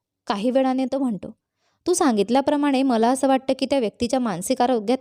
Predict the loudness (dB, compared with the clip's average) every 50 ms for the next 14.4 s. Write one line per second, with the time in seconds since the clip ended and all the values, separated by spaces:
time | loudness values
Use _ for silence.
0 | -2 -4 -4 -4 -4 -4 -4 -6 -4 -4 -6 -6 -6 -8 -6 -4 -4 -4 -4 -6
1 | -10 -14 _ _ _ _ _ _ _ _ -16 _ -2 0 0 0 0 0 -2 -2
2 | 0 0 0 2 2 4 4 4 2 2 0 -2 -2 0 0 0 2 2 0 0
3 | 0 0 0 0 0 -2 0 0 0 2 0 0 -4 -4 -4 -2 0 0 0 0
4 | 0 0 0 0 2 0 0 0 0 0 -2 -4 -6 _ _ _ _ _ _ _
5 | _ _ _ _ 0 2 2 4 4 4 2 2 -2 -4 -2 -2 0 0 0 0
6 | 0 0 2 2 2 2 2 0 -2 -2 -2 -2 -4 -8 -12 _ _ _ _ _
7 | _ _ _ _ _ _ _ _ -4 -2 0 0 0 0 -2 0 0 0 2 2
8 | 0 0 2 2 2 2 2 2 0 0 0 2 0 0 2 2 2 2 0 0
9 | 0 0 0 2 2 2 2 2 0 -2 -4 -8 _ _ _ _ _ _ _ _
10 | _ -4 -2 0 0 2 2 2 2 4 2 2 2 2 2 0 0 -2 -2 -2
11 | -2 -2 -2 -6 -10 _ _ -2 0 0 2 2 2 0 0 -2 -2 0 0 0
12 | 0 0 -2 -2 -2 -2 -4 -8 -10 _ _ _ _ _ _ _ _ _ _ 0
13 | 2 2 2 2 2 0 0 2 0 0 0 0 0 0 0 -2 -2 0 0 0
14 | 0 -2 -2 -2 -4 -2 -4 -8